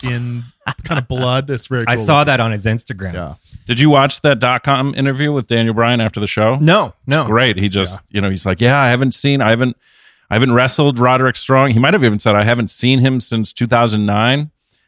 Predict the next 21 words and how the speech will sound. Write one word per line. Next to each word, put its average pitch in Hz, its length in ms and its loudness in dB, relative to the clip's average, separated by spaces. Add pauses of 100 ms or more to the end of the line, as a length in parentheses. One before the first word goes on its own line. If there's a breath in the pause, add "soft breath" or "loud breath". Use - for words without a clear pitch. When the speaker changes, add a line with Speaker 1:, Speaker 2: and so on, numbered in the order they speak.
Speaker 3:
And 95 80 -4
it - 20 0
was 95 100 -4
the 101 80 -6
first 120 320 0
time 120 180 2
I 110 60 2
saw 117 380 2
him, 135 100 0
and 101 100 -2
he 92 100 -6
just 92 240 -8
got 107 160 2
in 113 80 0
the 104 80 0
ring, 117 280 0
and 98 100 -6
he 104 100 -2
lit 101 320 -2
me 117 160 2
up." 127 280 2